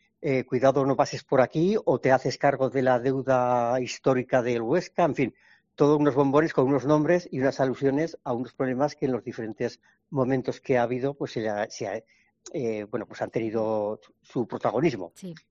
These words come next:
Speaker 2: Ujú.
Speaker 1: Pues de todo, desde agendas, calendarios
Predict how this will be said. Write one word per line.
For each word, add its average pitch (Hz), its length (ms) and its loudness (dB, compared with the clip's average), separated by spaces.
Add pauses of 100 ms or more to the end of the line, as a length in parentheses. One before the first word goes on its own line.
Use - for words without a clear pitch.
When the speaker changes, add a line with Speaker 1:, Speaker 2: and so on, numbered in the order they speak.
(320)
Speaker 2:
Ujú. 208 160 -12
Speaker 1:
Pues 120 140 0
de 120 100 0
todo, 113 260 4
desde 117 380 0
agendas, 147 600 2
calendarios 123 800 0